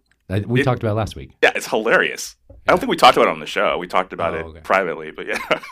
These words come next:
Speaker 2: <laughs>
Speaker 1: Yeah.
Speaker 2: <sighs> All right. Well, shall we, uh, do we dive back in?
Speaker 1: Yeah, I'm super not stoked to talk about this next subject, though.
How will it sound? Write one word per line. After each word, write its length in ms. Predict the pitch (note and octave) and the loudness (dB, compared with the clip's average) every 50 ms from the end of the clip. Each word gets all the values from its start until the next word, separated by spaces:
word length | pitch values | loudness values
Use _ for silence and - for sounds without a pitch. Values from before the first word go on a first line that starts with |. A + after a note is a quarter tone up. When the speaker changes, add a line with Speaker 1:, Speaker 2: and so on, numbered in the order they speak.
| - - C#3+ C#3+ _ - A#2+ - - | -12 -12 -12 -12 _ -16 -16 -16 -16
Speaker 2:
<laughs> 0 | |
Speaker 1:
Yeah. 180 | F2 D#2+ D2+ C#2+ - - _ - - - - - - - - - - - - - - - - - - - - - - | -18 -18 -18 -20 -20 -20 _ -20 -20 -20 -20 -20 -20 -20 -20 -20 -20 -20 -20 -20 -20 -20 -20 -20 -20 -20 -20 -6 2
Speaker 2:
<sighs> 640 | - G3+ G#3 F#3+ D3+ - - - - - - - - - - | 6 8 8 8 6 4 0 -4 -4 -6 -6 -10 -10 -8 -2
All 100 | A2+ A#2+ | 2 6
right. 320 | C3 D#3 F3 C3 G#2 - - - - | 8 8 8 8 6 4 -2 -10 -8
Well, 180 | B2 A#2 C3 | -4 -4 -4
shall 280 | C#3 - - B2+ A2+ A#2 | -4 -2 0 2 2 2
we, 180 | A2+ A#2 A2+ A2 | 2 2 0 0
uh, 380 | G#2+ G#2+ A2 G#2+ G#2+ G#2 G#2+ A2+ | 0 0 0 0 0 -2 -4 -8
do 100 | - A2+ | -10 -10
we 60 | A2 A#2 | -4 0
dive 200 | B2 A2+ A2+ A2+ | 2 2 4 4
back 240 | A#2 A2+ A2 - | 4 2 2 0
in? 180 | B2 B2+ D#3 E3 - - - - - - - - - _ _ _ _ _ _ _ _ _ _ _ _ | -4 -8 -8 -10 -12 -14 -14 -16 -18 -20 -20 -20 -20 _ _ _ _ _ _ _ _ _ _ _ _
Speaker 1:
Yeah, 560 | _ - A#2 A#2 A#2+ B2+ B2+ B2 B2 B2 A2+ G#2+ G2 - | _ -8 -4 -2 0 2 2 2 0 -2 -4 -8 -12 -10
I'm 480 | A2 A2 A2 G#2+ G#2 G2+ F#2+ F#2 F2+ - _ _ _ _ _ _ _ _ _ _ - | -8 -6 -6 -4 -4 -6 -6 -8 -12 -18 _ _ _ _ _ _ _ _ _ _ -18
super 420 | - - - B2+ A#2+ A#2 G#2 G2+ | -14 -10 -6 -6 -6 -4 -4 -6
not 400 | G2 G2 F#2+ F#2 F#2 E2 - _ | -4 -4 -6 -6 -8 -8 -12 _
stoked 380 | - - - - F#2+ F#2 E2 - | -20 -16 -12 -10 -8 -8 -10 -12
to 40 | - | -14
talk 260 | D#2 - F2+ E2+ D#2 | -14 -10 -10 -8 -8
about 220 | E2 D#2 D2+ D2+ D2+ | -8 -10 -10 -12 -12
this 180 | D2+ D#2 - | -14 -16 -16
next 200 | D#2+ D#2 D#2 - | -16 -16 -16 -14
subject, 420 | - E2 D#2 D2+ D#2 D#2+ D2+ D2 - | -14 -12 -12 -12 -12 -12 -12 -12 -12
though. 260 | D#2+ D#2+ D#2 D2+ D2 | -12 -10 -10 -10 -12